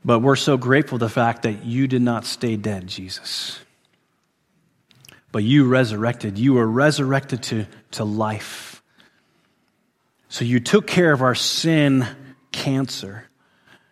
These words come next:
And then that through your resurrection, you guaranteed our eternal salvation.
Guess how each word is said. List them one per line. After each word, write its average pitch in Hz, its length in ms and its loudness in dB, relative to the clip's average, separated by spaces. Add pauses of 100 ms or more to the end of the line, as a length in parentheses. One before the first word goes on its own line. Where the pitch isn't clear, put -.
(220)
And 120 200 4
then 127 160 4
that 117 320 -2
through 131 140 -2
your 120 160 2
resurrection, 131 840 0
you 117 100 0
guaranteed 120 680 -2
our 101 180 -6
eternal 101 520 -8
salvation. 107 920 -12